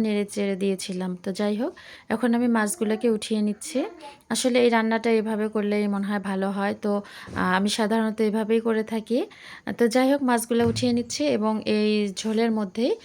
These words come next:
দিয়ে দিচ্ছি আমি ফুলকপি এবং আলুগুলো। তো দিয়ে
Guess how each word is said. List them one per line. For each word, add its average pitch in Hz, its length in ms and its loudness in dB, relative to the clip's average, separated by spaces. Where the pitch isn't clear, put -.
দিয়ে 220 220 6
দিচ্ছি 214 220 -4
আমি 214 180 0
ফুলকপি 208 480 -2
এবং 202 140 -2
আলুগুলো। 185 460 -2
তো 214 40 -2
দিয়ে 226 160 4